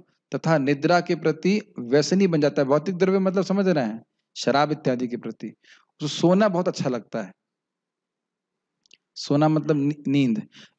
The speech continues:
ये है तमोगुणी व्यक्ति के लक्षण। तो अगर ये सब अपने अंधेरे में दिख भी रहे हैं,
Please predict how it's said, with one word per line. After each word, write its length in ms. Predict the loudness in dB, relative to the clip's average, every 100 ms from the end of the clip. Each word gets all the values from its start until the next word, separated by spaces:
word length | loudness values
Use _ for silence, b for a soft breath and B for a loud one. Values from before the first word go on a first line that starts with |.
| -6
ये 240 | 2 2
है 220 | 4 2
तमोगुणी 500 | 2 0 0 2 2
व्यक्ति 300 | 0 0 -2
के 80 | -2
लक्षण। 400 | -2 -2 -2 -2
तो 120 | 0
अगर 220 | 0 2
ये 120 | -2 -2
सब 140 | -4
अपने 220 | -4 -2
अंधेरे 240 | -2 -2 -2
में 200 | -2 -2
दिख 200 | -4 0
भी 100 | 2
रहे 160 | 2
हैं, 280 | 0 -2 -2